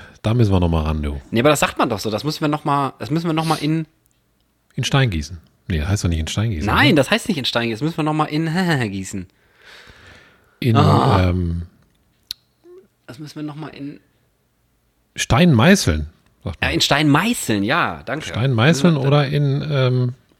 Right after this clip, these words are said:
Speaker 1: weiß ich auch nicht.
Speaker 2: Aber es gibt das auch mit Gießen.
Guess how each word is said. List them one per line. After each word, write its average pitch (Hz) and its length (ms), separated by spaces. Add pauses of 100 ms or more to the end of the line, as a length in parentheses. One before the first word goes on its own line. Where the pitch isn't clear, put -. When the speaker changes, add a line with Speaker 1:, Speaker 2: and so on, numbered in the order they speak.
(920)
Speaker 1:
weiß 117 140
ich 131 60
auch 151 120
nicht. 80 240 (280)
Speaker 2:
Aber 123 140
es 131 100
gibt - 180
das 208 120
auch 175 120
mit 180 180
Gießen. 151 380